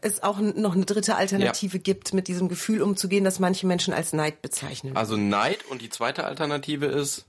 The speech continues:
Speaker 1: Für diese Menschen, die mich das fragen, ist die eine Alternative, ich verändere mein Verhalten, damit der Mensch, der
Speaker 2: Okay.
Speaker 1: neidisch ist, nicht mehr neidisch ist.
Speaker 2: Und eine dritte Alternative gibt's später im Podcast.
Speaker 1: Die zweite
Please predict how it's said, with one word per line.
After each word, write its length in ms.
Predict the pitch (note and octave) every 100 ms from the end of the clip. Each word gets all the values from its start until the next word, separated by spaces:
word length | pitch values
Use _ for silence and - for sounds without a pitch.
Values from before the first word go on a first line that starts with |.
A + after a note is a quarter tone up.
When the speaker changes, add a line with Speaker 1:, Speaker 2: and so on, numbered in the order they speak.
| -
Speaker 1:
Für 180 | - G#3+
diese 280 | B3 E4 C#4
Menschen, 340 | A3 F#3+ G3
die 80 | F#3
mich 160 | F#3 F#3
das 180 | F#3 -
fragen, 500 | - E4+ G3+ C4 -
ist 200 | G#3 -
die 100 | -
eine 280 | - G3+ C4
Alternative, 800 | C4+ D4 D4 C#4+ D4 D4 D#4+ -
ich 160 | - -
verändere 400 | A3 D3 G3+ C4
mein 160 | A3+ G3+
Verhalten, 420 | F3 F3+ B3 C4
damit 400 | G#3 G#3 G#3 -
der 140 | C#4 B3
Mensch, 280 | A#3+ A#3+ -
der 120 | G3
Speaker 2:
Okay. 100 | A3+ G4+
Speaker 1:
neidisch 200 | F#3 A3
ist, 100 | A3+
nicht 160 | A#3+ C#4+
mehr 100 | C#4+
neidisch 380 | B3 G3 C#3+ -
ist. 140 | C3
Speaker 2:
Und 120 | B2
eine 140 | A2+ G#2+
dritte 340 | A2+ A#2+ A#2
Alternative 640 | G#2+ A2+ G#2 - A2+ G#2+
gibt's 200 | G2 -
später 380 | - - G2 G#2+
im 100 | F2+
Podcast. 580 | - F#2+ - - - -
Speaker 1:
Die 140 | A3+ -
zweite 840 | - F3+ F#3 D4 - G#3+ G#3+